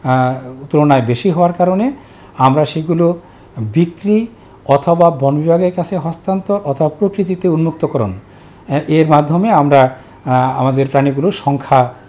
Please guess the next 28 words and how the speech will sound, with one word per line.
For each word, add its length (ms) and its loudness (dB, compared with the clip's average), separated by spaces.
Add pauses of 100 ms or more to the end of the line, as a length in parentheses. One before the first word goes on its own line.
নিয়ন্ত্রণ 300 -2
করতে 260 -8
চাই। 240 -4 (420)
সেজন্য 460 2
আমরা, 460 2 (360)
আহ, 200 0
মৎস্য 300 -2
প্রাণী 180 -2
সম্পদ 260 -6
মন্ত্রণালয়ের 560 -4
কাছে, 380 -6
আহ, 80 -10 (880)
একটি, 320 -2 (420)
আহ, 200 -2 (220)
পত্র 280 0
প্রেরণ 220 0
করেছি। 460 -2 (460)
আহ, 280 2
আমরা 200 2
আশা 220 0
করছি 440 -4
যে, 280 -2 (440)
আহ, 180 2 (120)
এই, 380 0
আহ, 920 -2
প্রাণীগুলো 380 2
কমানোর 460 2
জন্য 360 -2